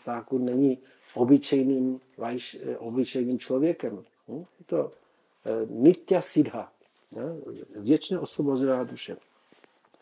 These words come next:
Poté v třetí sloce se, eh, modlí, eh, eh, Narottam Das Thakur, Prabhu, eh, Thakur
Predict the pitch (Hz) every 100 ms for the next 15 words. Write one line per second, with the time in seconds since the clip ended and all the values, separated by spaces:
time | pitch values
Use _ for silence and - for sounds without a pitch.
0 | _ _ _ _ _ 156 160 190 196 196
1 | - - - - 139 165 165 165 - 175
2 | - 165 160 - - 143 131 127 120 123
3 | 135 147 165 156 - - _ _ - 113
4 | 113 - _ _ - - 123 120 117 -
5 | - 107 123 123 143 143 147 - 139 135
6 | 139 139 - - _ - 131 139 143 139
7 | _ - 139 123 120 - - - 123 -
8 | 143 143